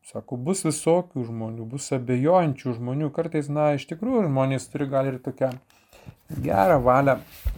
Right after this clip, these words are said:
abejoti, jie nori to tikrumo, tų garantijų, nes žmonės labai praktiški, jis,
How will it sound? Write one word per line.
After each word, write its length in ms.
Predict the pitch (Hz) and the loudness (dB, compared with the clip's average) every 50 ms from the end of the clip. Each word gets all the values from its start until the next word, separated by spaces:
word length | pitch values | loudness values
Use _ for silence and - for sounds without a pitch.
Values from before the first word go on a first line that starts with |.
| - - | -6 -8
abejoti, 800 | 143 139 131 120 127 131 131 123 123 127 135 139 143 139 - 131 | -8 -8 -6 -2 -2 -2 -2 -2 0 2 4 4 4 4 2 -2
jie 80 | 123 123 | -4 -4
nori 320 | 123 135 151 165 165 151 | -2 -2 0 0 0 0
to 160 | 151 - 123 | -2 -4 -6
tikrumo, 560 | 113 - - 113 - - 139 147 156 151 131 117 - | -6 -6 -12 -16 -12 -4 -2 -2 0 0 -2 -4 -6
tų 160 | - - 120 117 120 | -8 -14 -8 -2 0
garantijų, 800 | 120 117 120 127 135 147 160 151 - - 120 110 107 107 113 113 | 0 2 2 2 2 0 0 -2 -4 -4 -6 -6 -6 -6 -8 -12
nes 160 | 113 110 - | -14 -16 -16
žmonės 400 | _ 123 117 120 123 127 127 - | _ -12 -10 -10 -10 -10 -10 -10
labai 240 | 135 127 127 135 131 | -10 -8 -6 -6 -6
praktiški, 760 | 131 - 135 135 135 143 143 - - 120 - - _ - 117 110 | -2 2 2 4 4 2 0 -2 -6 -8 -8 -8 _ -16 -16 -16
jis, 120 | - - | -16 -20